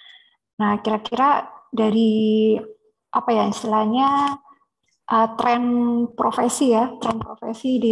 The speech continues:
sistem informasi maupun di teknologi informasi ataupun bahkan di, kalau jurusan di bidang-bidang lain seperti sistem informasi akuntansi ini, eh, kira-kira challenge apa yang perlu kita hadapi dan memang kita harus siap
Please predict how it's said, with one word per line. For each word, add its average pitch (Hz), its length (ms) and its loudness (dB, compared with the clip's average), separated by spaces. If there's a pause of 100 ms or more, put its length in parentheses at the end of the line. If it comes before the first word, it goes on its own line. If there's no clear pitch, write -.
sistem 214 320 -6
informasi 233 640 0
maupun 220 400 0
di 208 240 0
teknologi 226 400 0
informasi 233 560 -2
ataupun 220 400 -2
bahkan 240 240 2
di, 214 240 4 (400)
kalau 240 160 0
jurusan 226 400 2
di 214 80 4
bidang-bidang 208 640 2
lain 208 280 2 (720)
seperti 220 400 -2
sistem 226 320 0
informasi 220 400 0
akuntansi 262 480 -2
ini, 254 320 0 (560)
eh, 220 380 2 (100)
kira-kira 269 480 -2 (880)
challenge 269 400 0 (160)
apa 254 240 0
yang 226 480 0
perlu 233 240 0
kita 220 560 2 (560)
hadapi 220 560 0
dan 208 160 0
memang 233 160 2
kita 233 240 0
harus - 320 -4 (160)
siap - 320 -2